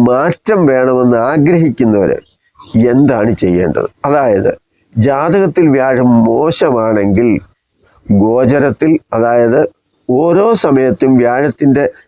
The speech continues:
സഞ്ചാരത്തിലെ രാശിമാറ്റം നല്ലതിനെയും ചീത്തയെയും സൂചിപ്പിക്കാറുണ്ട്. അപ്പൊ അതുകൊണ്ട് തന്നെ ജാതകത്തിലെ ദശാപഹാര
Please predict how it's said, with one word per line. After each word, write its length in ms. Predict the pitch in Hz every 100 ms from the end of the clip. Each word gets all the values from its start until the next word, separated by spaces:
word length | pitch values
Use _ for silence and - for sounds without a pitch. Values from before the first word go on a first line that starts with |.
| - -
സഞ്ചാരത്തിലെ 840 | 127 143 143 165 165 139 123 127 127 120
രാശിമാറ്റം 760 | 120 147 - 139 113 95 113 110 - - - - - 117
നല്ലതിനെയും 600 | 123 147 135 135 127 127 - -
ചീത്തയെയും 500 | 160 156 120 113 156 -
സൂചിപ്പിക്കാറുണ്ട്. 720 | 135 120 120 156 165 117 - _ _ _ _ _ -
അപ്പൊ 180 | 170 165 147
അതുകൊണ്ട് 360 | 151 202 190 175
തന്നെ 240 | 123 117 - - _ _ _
ജാതകത്തിലെ 880 | 113 123 139 160 208 185 117 120 120 123 - _ _
ദശാപഹാര 840 | 113 120 156 156 170 170 156 156